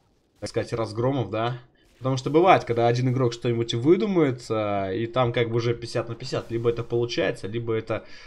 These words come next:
со страданиями просто уходит. Что ж, выходит первый аванпост. Да, миниганер именно, э, в домик. Нет, наверное, даже сюда забежит, он же может по воздуху пулять.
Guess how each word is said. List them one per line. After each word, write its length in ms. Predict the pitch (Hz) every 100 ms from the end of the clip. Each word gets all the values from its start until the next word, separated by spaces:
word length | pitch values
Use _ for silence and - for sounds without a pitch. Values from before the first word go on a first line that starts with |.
| - _
со 120 | 127
страданиями 640 | 123 127 123 127 120 120
просто 340 | 113 117 - 117
уходит. 520 | 139 127 143 120 -
Что 180 | - 156
ж, 140 | -
выходит 520 | 127 165 202 180 -
первый 260 | - 147 135
аванпост. 800 | 156 139 139 131 - 190 220 - - - - _ _
Да, 220 | 139 165
миниганер 580 | 135 151 165 180 165 143
именно, 640 | 151 151 139 131 123 110 104 - - _ _
э, 240 | 104 104 104
в 80 | 120
домик. 360 | 185 165 131
Нет, 180 | - -
наверное, 200 | 196 180
даже 140 | 175
сюда 220 | - 160 185
забежит, 320 | 196 151 127
он 100 | 131
же 100 | 139
может 260 | 147 127 127
по 80 | 120
воздуху 360 | 139 147 156
пулять. 400 | 131 127 - -